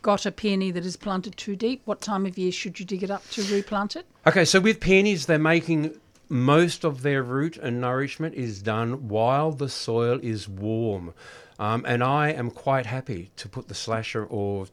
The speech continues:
Speaker 2: put the lawnmower across the peonies I have in the paddocks.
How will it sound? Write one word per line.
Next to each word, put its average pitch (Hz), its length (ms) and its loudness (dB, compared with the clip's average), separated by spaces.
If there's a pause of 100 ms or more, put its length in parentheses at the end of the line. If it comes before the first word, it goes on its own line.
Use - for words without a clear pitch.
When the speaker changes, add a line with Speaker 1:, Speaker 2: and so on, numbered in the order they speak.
Speaker 2:
put - 160 -8
the 110 80 -2
lawnmower 101 640 -2
across - 580 -6
the 98 140 -10
peonies 101 480 -6
I 98 220 -2
have 101 260 -4
in 92 140 -6
the 92 40 -8
paddocks. 120 440 -6